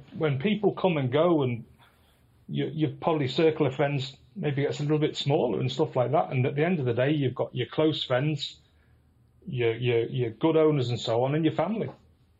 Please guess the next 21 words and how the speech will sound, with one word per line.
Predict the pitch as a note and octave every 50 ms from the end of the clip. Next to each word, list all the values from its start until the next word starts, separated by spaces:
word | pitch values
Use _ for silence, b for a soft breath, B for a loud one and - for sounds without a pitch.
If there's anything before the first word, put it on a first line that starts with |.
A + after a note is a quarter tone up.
| _ _ _ _ _ -
Um, | C#3+ C3 B2 A2 A2 A2+ - - _ _ _ _ _ _ _ _ _ _ -
and | C3+ B2+ A#2 A#2
I | D3 E3
was | D#3 D3 -
getting | - D3+ C#3+ C3+ C3 C3 C3 C3 - - - - _ _ _ _ _ _ _ _ _ _ _ _ _ _
great | - F#3 F#3+ F#3+ F3+ -
kick | - D#3 C3 C3
out | - A#2+ A#2 A#2+
watching | C3 - B2+ - - C3
the | B2
girls. | - B2+ A#2+ A#2+ A#2 G2+ A#2+
We | C3
had | C3+ D3 -
great | - F#3 G3+ G3 - -
fun | - E3 D#3 D3 C#3 C3 C3 - - - - - _
when | - D3 C#3
they | C#3 C#3
were | C3
pony | C3+ C3+ C#3 C3 C3 C3 B2
racing, | B2 B2+ B2 B2 A#2+ - - B2+ B2 A#2 A#2
and | A2+ A2+ G#2+